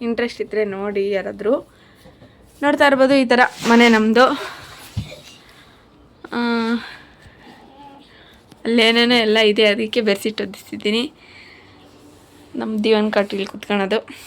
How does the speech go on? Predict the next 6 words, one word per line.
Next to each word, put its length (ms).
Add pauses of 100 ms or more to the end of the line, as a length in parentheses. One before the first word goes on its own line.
(280)
ಮತ್ತು 300
ಹೊರಿಕೆ. 400 (2250)
ಇಲ್ಲಿ 440
ಸ್ವಲ್ಪ 260
ಗಿಡಗಳು 440
ಹಾಕ್ಕೊಂಡಿದ್ವಿ. 680